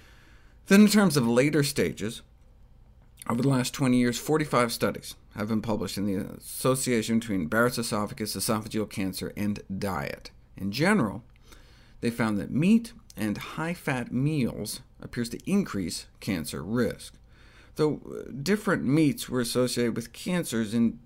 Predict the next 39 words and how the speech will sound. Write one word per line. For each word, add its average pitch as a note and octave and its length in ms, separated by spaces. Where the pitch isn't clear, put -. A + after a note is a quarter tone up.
different A2+ 560
places. B2+ 640
Uh, - 80
red C3+ 360
meat C3 260
was A#2+ 120
more A#2+ 180
associated A2+ 420
with E2 100
cancer G#2+ 380
in F2+ 100
the F#2 100
esophagus, D#3 680
but - 240
poultry A2+ 420
was A2 180
more A2+ 160
associated A2 420
with G2 140
cancer F#2+ 320
at G2+ 120
the G2 60
top B2 380
of F2+ 60
the - 80
stomach. - 560
Uh, D2+ 260
whereas B2+ 500
meat D3+ 280
alternatives, G#2 1160
uh, C#2 240
quote A2+ 200
unquote, F2 400
such F#2+ 200
as, F#2+ 200
uh, G2 80
beans G#2+ 460
and G2 160
nuts, F#2+ 400